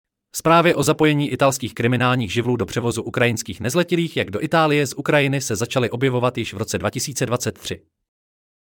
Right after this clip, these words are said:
Poté se o situaci s dětmi začal zajímat italský parlament a zaslal příslušnou žádost ministerstvu vnitra země.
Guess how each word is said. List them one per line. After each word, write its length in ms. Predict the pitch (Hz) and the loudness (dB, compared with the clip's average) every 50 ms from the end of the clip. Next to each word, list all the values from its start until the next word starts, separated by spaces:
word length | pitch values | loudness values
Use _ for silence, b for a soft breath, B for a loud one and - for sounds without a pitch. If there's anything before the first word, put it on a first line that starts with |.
| _ _ _ _ _ _ _ _ | _ _ _ _ _ _ _ _
Poté 240 | - 127 - 180 180 | -2 0 2 2 4
se 140 | - 165 | 2 2
o 80 | - - | 0 0
situaci 440 | - 180 175 185 185 175 - 165 143 | 0 0 4 4 4 4 4 2 0
s 40 | 110 | 2
dětmi 280 | 127 - - 175 165 | 0 0 2 2 2
začal 300 | 143 147 - - 135 120 | 2 0 0 0 2 2
zajímat 380 | 101 123 135 139 131 123 - - | 2 2 2 2 0 0 -2 -2
italský 380 | - - 139 131 - - 98 | 0 0 0 0 -2 -6 -4
parlament 460 | 87 113 110 135 139 143 143 151 147 - | 0 2 2 4 4 2 2 0 -2 -2
a 100 | - 113 | -4 -2
zaslal 340 | - 139 - - 165 131 104 | -2 -2 -2 0 0 0 0
příslušnou 500 | - - 160 - - 170 - - 147 123 | -2 -6 -6 -4 -4 -4 -2 -2 -2 0
žádost 420 | - 131 143 147 156 147 - - | 2 2 2 2 2 -2 -2 -2
ministerstvu 560 | 117 127 156 156 - - 143 131 - - 131 | -2 0 0 0 0 -2 -4 -4 -4 -6 -4
vnitra 280 | 120 117 117 - - 123 | -2 -2 -2 -2 -2 -2
země. 300 | 107 120 101 92 85 | -2 -2 -4 -4 -6